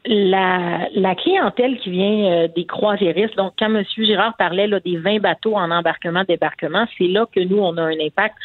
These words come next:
au niveau des hôtels, vraiment, parce que c'est eux qui vont soit séjourner avant ou après le séjour, s'ils sont en embarquement, débarquement. Donc, on parle à peu près d'un huit pour cent de clientèle. Par contre, ce qu'il faut pas oublier, ce qu'il faut pas négliger, c'est lorsqu'on a de la clientèle de l'extérieur de la province du Québec,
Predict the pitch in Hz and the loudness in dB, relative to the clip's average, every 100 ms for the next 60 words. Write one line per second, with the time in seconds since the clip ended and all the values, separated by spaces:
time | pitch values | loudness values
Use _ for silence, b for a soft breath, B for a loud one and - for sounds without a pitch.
0 | B B 208 220 220 196 185 165 156 180 | B B 2 2 2 2 0 -2 0 0
1 | 180 165 165 185 160 165 B B 185 - | 0 -2 0 0 0 -4 B B -4 -2
2 | - 175 190 180 175 175 160 196 196 - | 0 2 0 -2 -2 -2 -2 -2 -2 0
3 | 170 170 185 196 160 170 170 196 180 165 | -2 0 0 0 0 0 0 2 2 0
4 | - 196 175 165 160 165 226 - - - | -2 -2 -2 -2 -2 0 0 -2 -8 -6
5 | 180 165 165 160 151 147 165 196 226 180 | -6 -4 -4 -2 -2 -2 0 0 0 -2
6 | - 165 147 - B B - 185 202 254 | -2 -4 -4 -8 B B -2 0 2 2
7 | 285 190 175 233 226 185 175 233 - 185 | 2 2 -2 -2 0 0 0 -4 -4 -8
8 | - 208 196 - 175 156 151 160 143 156 | -4 -4 -4 -2 0 0 0 0 0 -2
9 | 165 - 226 254 247 B B B B B | -2 0 2 2 -2 B B B B B
10 | - 214 - - 233 - 349 285 190 175 | -6 -4 0 0 2 2 2 2 2 2
11 | 190 240 - - 214 247 277 214 175 165 | 2 2 0 -2 0 2 2 0 0 0
12 | 202 214 185 202 226 208 190 185 170 - | 0 0 0 0 -2 -2 0 2 0 0
13 | 226 214 - 269 226 175 180 - 190 175 | 0 0 0 -2 -2 -2 -2 -4 -2 0
14 | 196 202 165 - 196 180 220 190 - - | 0 0 -2 -2 -2 0 -2 -4 -8 -6
15 | 151 208 | -2 -2